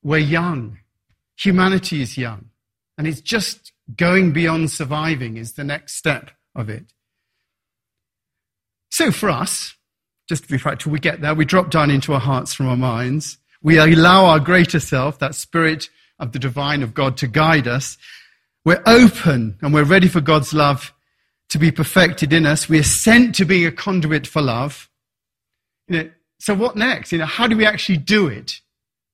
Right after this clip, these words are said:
You know, how do you make it happen? And the emphasis has to be on not engaging the mind in trying to work out what to do, but to engage the mind in being open to the moment. It's not engaging the mind in working out what to do.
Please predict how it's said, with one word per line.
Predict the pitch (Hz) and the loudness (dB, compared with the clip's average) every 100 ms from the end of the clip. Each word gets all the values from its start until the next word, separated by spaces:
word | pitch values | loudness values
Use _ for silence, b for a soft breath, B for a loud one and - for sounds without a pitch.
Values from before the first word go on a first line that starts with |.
| _ _ _ | _ _ _
You | 147 | -4
know, | 147 | -2
how | 196 | 0
do | 214 | 2
you | 196 | 4
make | 185 175 | 4 2
it | 170 | 0
happen? | 156 156 - 107 104 - _ _ _ _ _ _ _ _ _ _ _ _ | -2 -2 -4 -12 -14 -18 _ _ _ _ _ _ _ _ _ _ _ _
And | 185 | 0
the | 214 | 4
emphasis | 294 285 214 180 | 4 4 0 0
has | 180 202 - | 2 0 0
to | 160 | 0
be | 151 147 - | 2 2 0
on | 156 156 165 | 0 4 6
not | 208 180 | 4 2
engaging | 202 165 160 151 139 160 143 | 0 2 4 2 2 0 0
the | 147 | 0
mind | 156 160 143 135 | 2 2 0 0
in | 135 | -2
trying | - 156 139 | -2 -4 -4
to | 151 | -2
work | 139 135 | -2 -2
out | 135 147 | -4 -6
what | 135 143 | -8 -8
to | 139 | -8
do, | 127 135 127 131 B B B B B _ _ | -4 -4 -4 -8 B B B B B _ _
but | 165 - | -6 0
to | 175 | 2
engage | 165 135 190 208 190 - | 2 4 4 4 2 -2
the | 165 | -2
mind | 160 156 147 147 139 | 0 0 0 -2 -4
in | 170 143 | -6 -4
being | 147 147 - | -4 -6 -6
open | 147 - 135 | -6 -6 -10
to | - | -8
the | 127 | -10
moment. | 123 117 104 110 - _ _ _ _ _ _ _ _ _ _ _ _ _ _ | -10 -10 -14 -18 -20 _ _ _ _ _ _ _ _ _ _ _ _ _ _
It's | 202 - | -4 -2
not | 262 320 | -2 -2
engaging | 226 180 208 214 180 180 | -2 2 4 4 2 -2
the | |
mind | 170 170 160 | -2 -2 -2
in | 151 151 | -2 -2
working | 156 180 175 170 | -2 -2 -2 -4
out | 165 180 | -4 -6
what | 147 - | -10 -10
to | 135 | -8
do. | 143 139 | -6 -8